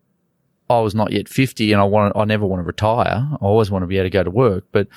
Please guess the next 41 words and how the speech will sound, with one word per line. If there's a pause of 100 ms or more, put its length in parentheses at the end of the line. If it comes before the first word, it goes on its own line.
(440)
what
was
it
gonna
look
like
in
fifteen
years'
time? (380)
Well,
I
had
to
go
and
create
some
more
customers. (1300)
So
I
was
at
this
really
nice
private
golf
course.
And
to
be
honest, (160)
I'm, (320)
I
come
from
fairly
humble
background